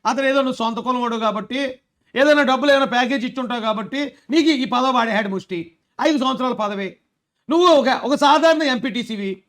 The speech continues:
నువ్వు వచ్చేంత బిల్డప్ ఇచ్చేయచ్చు. వాళ్ళు మాత్రం టెన్త్ క్లాస్ వాళ్ళట, వాళ్ళకు మాత్రం వాళ్ళని టీచర్ అనకూడదట, వాళ్ళు వర్కర్ అనాలట. ఈడు చెప్తున్నాడు నీతులు.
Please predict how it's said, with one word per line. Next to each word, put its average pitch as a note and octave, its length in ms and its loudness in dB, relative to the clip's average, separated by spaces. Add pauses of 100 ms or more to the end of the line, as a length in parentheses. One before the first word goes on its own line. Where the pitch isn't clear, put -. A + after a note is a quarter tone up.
(1000)
నువ్వు B3+ 160 -6
వచ్చేంత C#4 260 -4
బిల్డప్ B3+ 340 -2
ఇచ్చేయచ్చు. G3 360 -12 (500)
వాళ్ళు C#4 160 2
మాత్రం D#4 280 2
టెన్త్ B3 280 -6
క్లాస్ C#4+ 200 2
వాళ్ళట, G#3+ 300 0 (680)
వాళ్ళకు D4+ 320 4
మాత్రం D4+ 440 2
వాళ్ళని B3+ 220 2
టీచర్ C#4+ 360 -2
అనకూడదట, A#3 460 -2 (500)
వాళ్ళు D#4 220 4
వర్కర్ G#3+ 420 -2
అనాలట. F3+ 380 -6 (800)
ఈడు B3 120 -2
చెప్తున్నాడు G#3+ 460 -6
నీతులు. E3+ 340 -10